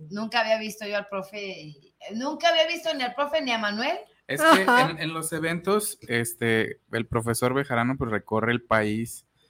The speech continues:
Speaker 2: este, dando sus, sus conferencias de, en,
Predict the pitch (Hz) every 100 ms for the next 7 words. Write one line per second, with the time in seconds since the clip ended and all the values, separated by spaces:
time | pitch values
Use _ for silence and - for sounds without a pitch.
0 | _ _ _ 107 104 - - 101 101 107
1 | 110 123 117 104 101 - - - - _
2 | _ - 110 104 - 110 110 113 113 131
3 | 135 131 107 107 101 101 98 98 98